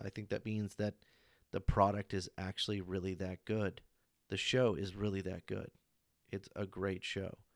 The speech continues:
They're great books, and I don't see anything wrong with it. I think there's a lot of really great characters in this show for just about anybody. I mean, there's been rarely a show where somebody can take a character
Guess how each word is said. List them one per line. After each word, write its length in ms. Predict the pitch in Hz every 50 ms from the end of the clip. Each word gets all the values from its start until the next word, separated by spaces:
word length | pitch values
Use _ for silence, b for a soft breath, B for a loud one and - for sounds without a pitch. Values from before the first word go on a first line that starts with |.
| _ _ _ _ _ _ - -
They're 140 | - 98 95
great 420 | 95 - 98 104 104 92 - -
books, 540 | - 107 101 98 - - - - - - - - _ _ _ _ _ _ _ _ _ _
and 480 | - 107 104 107 107 107 113 110 110 - - _ _ _ _ _ _ -
I 140 | 104 104 104
don't 200 | 117 123 113 -
see 140 | - 131
anything 300 | 127 127 117 120 120 120
wrong 120 | 120 131 135
with 120 | 117 -
it. 60 | - 107
I 80 | 107
think 160 | - 110 107 104
there's 140 | 104 95
a 40 | 95
lot 260 | 101 104 107 107 107
of 120 | 107 107 98 98
really 320 | 78 101 104 101 101 101
great 360 | 98 - 104 98 101 - -
characters 480 | - - 113 127 123 - 113 104 90 85
in 120 | 82 95
this 300 | 98 107 98 - - - b b b b b b b
show 540 | b - - - 120 139 127 98 87 - - -
for 280 | - 98 104 104 92 - _
just 220 | - 123 113 - 131
about 220 | 113 123 123 113
anybody. 520 | 117 156 214 190 131 - - - - - - -
I 60 | 117
mean, 260 | 120 117 117 117 110 B B B B B B B B B B B B B B B _ _ _ _ - -
there's 220 | - 113 113 117 107
been 480 | 107 104 113 123 135 135 131 127 120 -
rarely 560 | 90 92 95 110 120 135 151 151 156 151 147
a 60 | 143
show 540 | 135 - - 139 139 135 113 101 - - -
where 440 | - 110 104 101 98 104 101 107 - - _ _ _
somebody 420 | - - - 131 127 127 131 127
can 160 | 123 - 123 107
take 280 | - - 110 107 -
a 40 | 107
character 640 | - - 113 117 120 120 - - 95 - 113 -